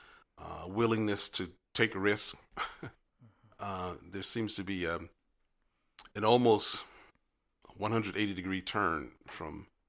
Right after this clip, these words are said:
the way the city was pretty much founded.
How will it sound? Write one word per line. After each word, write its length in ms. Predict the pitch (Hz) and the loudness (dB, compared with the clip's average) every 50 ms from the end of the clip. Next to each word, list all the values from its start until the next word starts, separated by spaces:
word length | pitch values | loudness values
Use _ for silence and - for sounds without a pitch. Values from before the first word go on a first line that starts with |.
| _ _ _ _ _ _ _ _ _ - | _ _ _ _ _ _ _ _ _ -10
the 120 | 95 98 95 | -8 -6 -2
way 280 | 90 101 101 101 98 | 0 2 2 2 0
the 200 | 90 85 87 85 | -2 -2 -4 -4
city 400 | 82 - - - 120 104 98 92 | -2 -2 -2 -2 -2 -2 -2 -4
was 180 | 85 82 80 - | -6 -6 -8 -10
pretty 220 | - - - 175 147 | -8 -8 -8 -4 -4
much 200 | 104 85 - - | -4 -4 -4 -6
founded. 520 | - - 117 107 101 90 85 - 73 - | -2 0 2 2 2 0 -2 -6 -8 -10